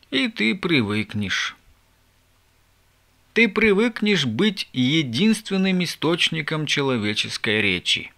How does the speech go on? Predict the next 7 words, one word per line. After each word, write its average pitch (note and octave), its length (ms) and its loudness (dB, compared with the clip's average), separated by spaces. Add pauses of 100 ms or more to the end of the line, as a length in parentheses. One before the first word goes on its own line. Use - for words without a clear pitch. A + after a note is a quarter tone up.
(800)
и A#3 120 2
человеческих C#3 960 2
звуков G2+ 640 -6 (580)
на F#3+ 260 0
десятки F3 920 0
километров A#2 1000 -2
вокруг. F#2 680 -4